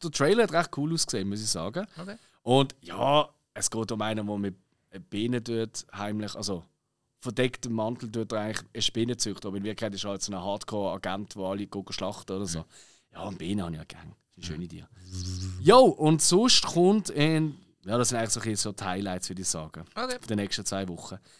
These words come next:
Speaker 1: Es kommen natürlich noch mehr Filme. Da, geht doch auf outnow.ch.
Speaker 2: Zum
Speaker 1: Äh,
Speaker 2: Beispiel?
Speaker 1: nutze ich auch immer für meine Filme. Wirklich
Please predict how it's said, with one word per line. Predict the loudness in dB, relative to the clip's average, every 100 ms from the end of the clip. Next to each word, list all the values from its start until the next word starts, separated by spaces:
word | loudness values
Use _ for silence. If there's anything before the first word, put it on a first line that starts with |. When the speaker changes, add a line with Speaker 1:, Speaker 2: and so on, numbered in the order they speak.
| _
Speaker 1:
Es | 4
kommen | 6
natürlich | 6
noch | 4
mehr | 4 6 6
Filme. | 4 2 2 4
Da, | 8 8 6 0
geht | 2 4
doch | 2
auf | 4
outnow.ch. | 4 4 2 2 0 2 4 2 -2 _ _ _ -8
Speaker 2:
Zum | 2
Speaker 1:
Äh, |
Speaker 2:
Beispiel? | 4 8
Speaker 1:
nutze | 10 10 8
ich | 4 4
auch | 4 6
immer | 6 4 2
für | 2 2
meine | 2 0
Filme. | 2 0 0
Wirklich | -2 -4